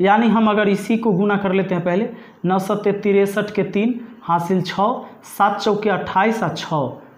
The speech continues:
चौंतीस। ठीक है ना दोस्तों, नौ सत्ते तिरसठ के तीन हासिल छः और सात चौके अट्ठाईस और छः चौंतीस, इसमें पाँच से गुना करना है, बराबर एक सौ हो जाएगा। तो ये देखिए, पाँच तिहाई पन्द्रह के पाँच हासिल एक, चार पचे बीस आ एक इक्कीस के एक हासिल दो,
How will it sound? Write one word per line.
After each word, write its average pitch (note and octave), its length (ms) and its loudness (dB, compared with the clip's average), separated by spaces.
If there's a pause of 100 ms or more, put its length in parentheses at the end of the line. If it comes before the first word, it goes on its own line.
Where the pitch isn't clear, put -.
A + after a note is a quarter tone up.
(160)
चौंतीस। C#3 640 -6 (440)
ठीक G3+ 160 0
है C#4+ 80 4
ना D4+ 80 4
दोस्तों, E3+ 300 0
नौ F#3 200 4
सत्ते G#3 280 0
तिरसठ G#3 420 0
के G#3 100 0
तीन G#3+ 180 0
हासिल G3+ 300 0
छः G#3 120 0
और - 520 -2
सात G3 440 0
चौके G#3 340 2
अट्ठाईस G3+ 600 0
और F3 80 0
छः F3 200 -4
चौंतीस, D3 520 -4
इसमें E3+ 320 -2
पाँच F#3 360 0
से F3 100 -2
गुना D#3+ 240 0
करना C#3+ 280 -4
है, D#3 180 -8 (420)
बराबर E3 340 2
एक E3+ 220 -4
सौ D#3 140 -4
हो C3+ 120 -4
जाएगा। B2+ 280 -6 (440)
तो G3+ 60 2
ये G3 140 4
देखिए, G3+ 300 2
पाँच G#3 320 2
तिहाई G#3 240 0
पन्द्रह G3+ 320 0
के G3+ 140 -2
पाँच F3 260 -2
हासिल F3+ 320 0
एक, A3 180 -2
चार G#3 420 2
पचे G3+ 240 0
बीस G3+ 440 0
आ F3 60 0
एक E3 220 -2
इक्कीस E3+ 360 0
के F#3+ 120 0
एक G3 120 -2
हासिल E3+ 360 0
दो, G#3 200 2